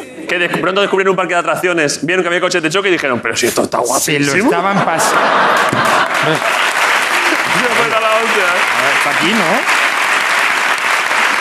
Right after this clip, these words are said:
Speaker 2: A ver, a ver. Uf.
Speaker 1: Ah,
Speaker 2: Bueno,
Speaker 1: lo
Speaker 2: si lo
Speaker 1: tienes,
Speaker 2: conocéis.
Speaker 1: ¿eh?
Speaker 2: Bueno, sí, está en YouTube, a ver. Bueno, da igual.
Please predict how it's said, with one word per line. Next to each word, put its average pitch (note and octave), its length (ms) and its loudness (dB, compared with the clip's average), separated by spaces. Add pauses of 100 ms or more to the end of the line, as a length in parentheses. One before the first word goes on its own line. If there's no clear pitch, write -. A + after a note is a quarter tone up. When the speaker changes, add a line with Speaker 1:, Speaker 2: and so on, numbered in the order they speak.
(1200)
Speaker 2:
A A2+ 60 2
ver, D3 160 0
a F3 80 0
ver. D3+ 180 0 (1120)
Uf. - 80 -2 (840)
Speaker 1:
Ah, G#3+ 100 0
Speaker 2:
Bueno, G3 60 0
Speaker 1:
lo F3+ 60 2
Speaker 2:
si D#3 60 0
lo A3+ 100 2
Speaker 1:
tienes, F#3+ 200 0
Speaker 2:
conocéis. A3+ 180 0
Speaker 1:
¿eh? E3 60 0
Speaker 2:
Bueno, F#3+ 220 0
sí, F3 140 0
está F#3 200 0
en G3+ 60 2
YouTube, F#3+ 340 2
a D#3 60 2
ver. E3+ 240 2 (160)
Bueno, F#3+ 160 0
da F3 100 2
igual. C#3 240 0